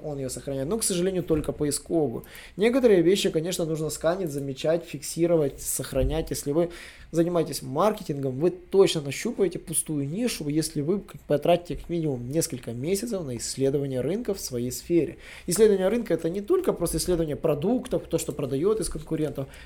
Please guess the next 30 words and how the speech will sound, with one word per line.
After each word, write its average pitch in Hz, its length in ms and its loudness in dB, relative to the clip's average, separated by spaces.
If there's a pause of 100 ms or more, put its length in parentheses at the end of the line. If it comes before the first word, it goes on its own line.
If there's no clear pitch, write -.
Это 220 220 2
то 269 160 2
еще 214 220 0
второй 196 260 2
момент 170 300 -4
исследования 160 380 -2
рынка, 226 300 -4
это 170 300 0 (280)
как 202 440 8
ваши 165 360 8
конкуренты 143 760 0 (320)
взаимодействуют 196 840 2
с - 60 -4
вашей 139 280 0
аудиторией. 143 480 0
И 160 100 -2
помните, 185 480 2
что 147 220 -2 (760)
если 214 380 4
бы, 180 180 4
условно 185 360 0
говоря, 170 400 4
э, 147 280 2
титаны 175 400 4
рынка 175 300 0
забирали 156 440 6
бы 147 120 2
себе 151 220 -2
всех 170 280 4
клиентов, 160 540 0